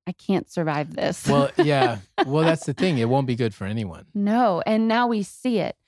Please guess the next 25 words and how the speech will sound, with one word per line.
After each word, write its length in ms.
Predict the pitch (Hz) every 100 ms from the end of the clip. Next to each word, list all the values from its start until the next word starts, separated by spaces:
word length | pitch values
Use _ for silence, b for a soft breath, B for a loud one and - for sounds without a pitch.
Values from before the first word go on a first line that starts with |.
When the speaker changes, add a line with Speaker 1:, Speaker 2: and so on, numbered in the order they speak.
| _ -
Speaker 1:
We 100 | 190
see 340 | - - 240
it 100 | 208
in 100 | 190
our 120 | 180
parenting 720 | - 196 190 - - 233 254 277 _ -
when 180 | 190 196
Speaker 2:
Yeah. 60 |
Speaker 1:
we're 100 | 190
not 340 | 185 185 175 -
in 100 | 220
a 60 |
good 240 | 208 220 -
place, 320 | 240 247 262
how 200 | - 190 -
unhealthy, 800 | 202 180 180 190 - 214 220 233
Speaker 2:
It 100 | -
comes 240 | 139 131
Speaker 1:
how 100 | 196 185
Speaker 2:
out. 60 |
Speaker 1:
our 120 | 175
tone 420 | 160 - 196 208 214
comes 300 | 208 202 202
out, 260 | 196 214 -
our 320 | 170 165